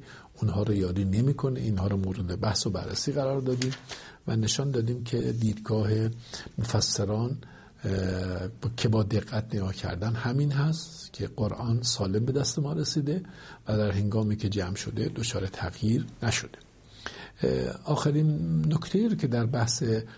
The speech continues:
قدسی بودن، یعنی مبنای اول مورد توجه قرار دادیم، بحث حکیمانه بودن نسه، که این نص ضمن که کلام خداست، نه پیامبر،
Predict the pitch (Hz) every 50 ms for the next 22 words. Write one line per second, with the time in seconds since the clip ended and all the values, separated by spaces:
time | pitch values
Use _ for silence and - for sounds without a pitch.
0 | - - - - 127 117 117 - - 123 113 113 117 113 143 165 180 165 131 127
1 | 139 131 120 107 - - 110 110 104 98 - 104 98 95 107 135 180 165 131 107
2 | 101 95 92 - 110 95 95 98 104 101 98 98 95 98 95 95 95 104 139 156
3 | 147 143 131 123 - 175 151 - 117 113 - - 101 90 92 98 92 95 95 -
4 | 95 92 107 120 143 165 165 151 139 117 113 - - - - - - - - -
5 | - - - - - - - - - - - - - - - - - - 117 123
6 | 117 107 98 98 110 143 156 165 - - - - - - - 98 95 101 120 139
7 | 151 147 - - 156 147 160 160 - - 120 113 113 113 110 107 107 - - 113
8 | 98 101 101 101 - - - - 107 110 113 110 - - - 110 101 101 101 98
9 | 98 92 98 98 98